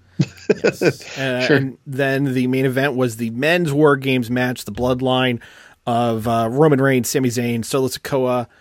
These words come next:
Speaker 1: uh, and Usos, uh, against the face team of Drew McIntyre, the Brawling Brutes of Sheamus, Ridge Holland, and Butch, and special bonus partner Kevin Owens.
Speaker 2: Mm-hmm.
Speaker 1: Owens was rocking a Dusty Rhodes t-shirt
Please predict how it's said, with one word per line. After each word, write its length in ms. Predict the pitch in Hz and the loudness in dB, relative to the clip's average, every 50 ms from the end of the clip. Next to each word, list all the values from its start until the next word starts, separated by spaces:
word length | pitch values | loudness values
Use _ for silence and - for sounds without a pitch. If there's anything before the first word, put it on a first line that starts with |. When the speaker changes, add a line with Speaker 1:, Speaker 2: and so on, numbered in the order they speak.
| _ _ - - _ _ - | _ _ -20 -20 _ _ -12
Speaker 1:
uh, 520 | 113 110 110 110 110 110 110 110 110 110 - | -10 -8 -8 -6 -6 -6 -6 -8 -8 -8 -8
and 400 | - 120 113 110 107 110 107 - - - | -8 -8 -8 -8 -8 -8 -10 -8 -2 0
Usos, 920 | 175 175 175 151 - - 156 143 143 143 139 139 143 139 127 - - - - | 2 2 2 2 2 4 4 6 6 6 4 4 2 -2 -4 -8 -10 -10 -10
uh, 220 | - 117 117 117 98 | -8 -6 -4 -4 -4
against 680 | 117 123 113 127 127 123 123 120 110 - - - 117 110 | -4 -4 -4 -2 -2 -2 -2 -4 -6 -8 -10 -10 -8 -6
the 100 | 131 120 | -6 -6
face 380 | - - 147 135 135 117 - - | -2 0 0 0 0 -2 -4 -8
team 380 | - - 139 131 127 127 120 117 | -8 -6 -4 -2 -2 -2 -2 -4
of 360 | - 113 117 117 113 113 110 | -6 -6 -4 -4 -4 -4 -4
Drew 160 | 110 143 170 | -2 -2 0
McIntyre, 760 | 160 151 143 139 - - 131 120 - 131 127 127 123 120 117 - - - _ | 0 0 0 0 -2 -4 -6 -4 -2 0 2 2 2 0 -2 -4 -8 -14 _
the 80 | - | -10
Brawling 380 | 120 110 151 170 165 151 135 127 | -4 0 2 4 4 4 2 -2
Brutes 460 | 107 139 147 147 147 139 127 - - | -2 0 0 2 2 2 2 -2 -6
of 100 | - 113 | -10 -8
Sheamus, 440 | - - - 156 156 143 131 123 - | -6 -4 -2 -2 -2 -2 -2 -4 -4
Ridge 160 | 135 127 117 - | -6 -6 -6 -4
Holland, 240 | 131 131 131 123 | -4 -2 -2 -4
and 60 | 117 110 | -2 -2
Butch, 260 | - 196 175 - - - | 0 0 0 -2 -2 0
and 320 | - 190 170 139 131 117 - - _ - _ _ _ _ _ _ _ | 2 2 2 2 0 -4 -6 -12 _ -20 _ _ _ _ _ _ _
special 580 | _ - - - - 165 147 - 165 151 143 - | _ -14 -6 0 0 0 2 2 2 0 0 0
bonus 460 | - 127 131 139 139 147 139 131 117 | 0 0 2 4 4 4 2 0 -2
partner 520 | - - - 143 131 98 117 120 123 120 107 | -2 0 2 2 2 2 -2 -4 -4 -4 -4
Kevin 420 | - - - 165 151 143 139 120 - - | -4 -2 0 0 2 2 0 -2 -2 0
Owens. 760 | 127 147 160 151 135 117 101 90 101 127 - - - - - - | 4 4 6 4 4 2 -2 -4 -8 -6 -6 -8 -8 -10 -8 -4
Speaker 2:
Mm-hmm. 320 | 104 98 87 90 92 98 107 107 - - - - _ _ - | -2 -2 0 2 2 2 0 0 -4 -12 -20 -20 _ _ 0
Speaker 1:
Owens 560 | 147 156 156 156 143 139 139 139 - - - | 2 4 4 4 4 2 -2 -4 -4 -6 -6
was 200 | 113 123 117 117 | -4 -4 -2 0
rocking 360 | 127 123 123 127 - 135 120 | 0 0 0 0 0 -2 -4
a 160 | 117 110 110 | -2 -4 -6
Dusty 380 | 101 95 - 117 - - 123 110 | -6 -6 -6 -6 -4 -4 -4 -2
Rhodes 340 | 104 107 110 110 104 101 - | -2 -2 -2 -2 -4 -6 -8
t-shirt 560 | - - 110 107 101 - - 107 98 92 | -8 -6 -6 -6 -4 -2 -2 -2 -4 -4